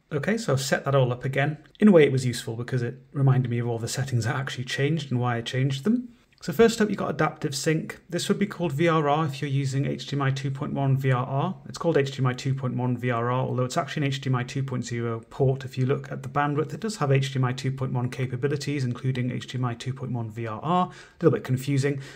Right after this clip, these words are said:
but basically this might be called V R R if that's what you're using. Otherwise, it'll be called adaptive sync. Whatever it's called, it'll be the first option in the gaming section. If you want to be using V R R, you have to have this set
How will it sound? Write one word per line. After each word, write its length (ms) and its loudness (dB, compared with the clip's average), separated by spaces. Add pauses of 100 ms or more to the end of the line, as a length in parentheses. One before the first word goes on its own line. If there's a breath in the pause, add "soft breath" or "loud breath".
(100)
but 100 -2
basically 320 6
this 160 -2
might 200 2
be 100 -2
called 300 2
V 160 4
R 160 6
R 240 6
if 100 -8
that's 200 -4
what 80 -4
you're 100 0
using. 420 0 (300 loud breath)
Otherwise, 280 4
it'll 120 -4
be 100 -2
called 360 2
adaptive 500 -2
sync. 360 -4 (400 loud breath)
Whatever 240 6
it's 120 0
called, 300 6
it'll 120 2
be 80 4
the 80 0
first 420 6
option 600 0 (240)
in 320 0
the 80 4
gaming 520 4
section. 600 0
If 180 -4
you 60 -2
want 180 2
to 60 -14
be 80 -2
using 280 2
V 140 2
R 160 4
R, 160 4
you 80 2
have 160 0
to 80 -10
have 180 -2
this 160 2
set 220 -2